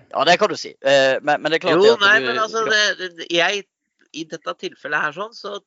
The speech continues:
Speaker 2: tror jeg det at dette her var en nidkjær dommer. Eh,
Speaker 1: Jo.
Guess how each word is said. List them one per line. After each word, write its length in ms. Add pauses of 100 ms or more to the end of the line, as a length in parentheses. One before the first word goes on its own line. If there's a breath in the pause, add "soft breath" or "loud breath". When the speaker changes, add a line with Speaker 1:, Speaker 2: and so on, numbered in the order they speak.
(160)
Speaker 2:
tror 260
jeg 320
det 100
at 120
dette 200
her 140
var 140
en 80
nidkjær 500
dommer. 260 (240)
Eh, 320
Speaker 1:
Jo. 160